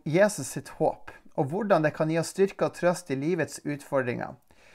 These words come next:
To bibelvers som understreker dette budskapet, Romerne femten tretten og første Peter en tre. Romerne femten tretten sier, «Håpets Gud skal fylle dere med all glede og fred i troen, så dere kan ha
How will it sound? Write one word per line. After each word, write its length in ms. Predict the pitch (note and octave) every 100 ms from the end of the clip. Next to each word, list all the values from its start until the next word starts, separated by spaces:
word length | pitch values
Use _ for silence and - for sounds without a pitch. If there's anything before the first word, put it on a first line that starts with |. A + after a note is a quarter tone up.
| - - -
To 220 | - C4+ A3
bibelvers 460 | G3 A#3 A#3+ G#3+
som 140 | F3 D#3+
understreker 600 | F3+ A3 G#3 E3 C#3+ -
dette 160 | D3 C#3
budskapet, 640 | D3+ D#3 - C#3 - A#2
Romerne 380 | D3+ G3+ F#3 C3
femten 400 | - F3 F#3+ -
tretten 400 | D#3 D#3+ E3+ A#3
og 140 | G#3 E3+
første 460 | E3+ E3 - C#3 B2+ - - -
Peter 460 | E3+ E3 D#3 C3+ - D#3+
en 220 | C#3+ B2
tre. 220 | C3+ - - - - - - - D3
Romerne 380 | F#3 G#3+ G3 E3+
femten 320 | E3+ E3+ D#3+ C3
tretten 340 | D#3 - C3
sier, 300 | - B2+ A#2+ - _ -
«Håpets 480 | - A#3 B3 G#3+ -
Gud 220 | G3+ F#3+ -
skal 140 | D#3+
fylle 240 | - G3+ F#3+
dere 220 | D#3 D3+
med 160 | C#3+ -
all 240 | B3 A#3
glede 400 | E3+ F3+ F#3 D3+
og 80 | -
fred 320 | E3+ G3 D#3+
i 60 | -
troen, 380 | C#3+ C3+ A#2+ A#2+ _ - - -
så 80 | C#3+
dere 160 | E3+ F3
kan 160 | E3+
ha 80 | D#3